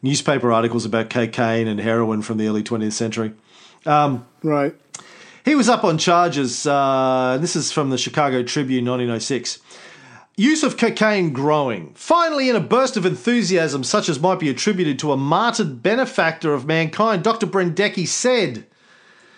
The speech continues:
Speaker 1: 'The use of cocaine is growing every day. It's only a question of time when it will be used as freely as tobacco. Nothing can stop it. It is quite as harmless as s-, tobacco when peop-, when used, sorry, fuck.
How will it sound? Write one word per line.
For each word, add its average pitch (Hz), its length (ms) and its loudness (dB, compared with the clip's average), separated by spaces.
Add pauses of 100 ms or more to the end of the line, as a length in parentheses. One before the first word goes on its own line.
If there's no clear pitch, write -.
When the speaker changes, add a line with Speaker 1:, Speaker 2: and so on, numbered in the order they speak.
(220)
Speaker 1:
'The 254 100 2
use 302 280 2
of - 100 -4
cocaine 208 640 0
is 156 220 -2
growing 156 500 0
every 135 300 0
day. 117 300 0
It's 131 120 -2
only 277 180 2
a 190 60 2
question 220 460 0
of - 160 -2
time 196 400 0
when 170 120 2
it 175 100 0
will 165 100 -2
be 160 120 0
used 170 380 -2
as 139 140 -2
freely 220 600 -2
as 160 220 -2
tobacco. 131 720 -2 (600)
Nothing 208 580 2
can 151 160 -4
stop - 400 -2
it. 101 120 -10 (200)
It 196 100 0
is 220 140 0
quite 285 320 0
as - 120 -4
harmless 233 420 0
as 180 80 0 (140)
s-, 160 140 -12
tobacco 180 540 0
when 147 180 -2
peop-, 214 320 -2
when 180 300 2
used, 196 300 0
sorry, 160 240 0
fuck. - 340 -4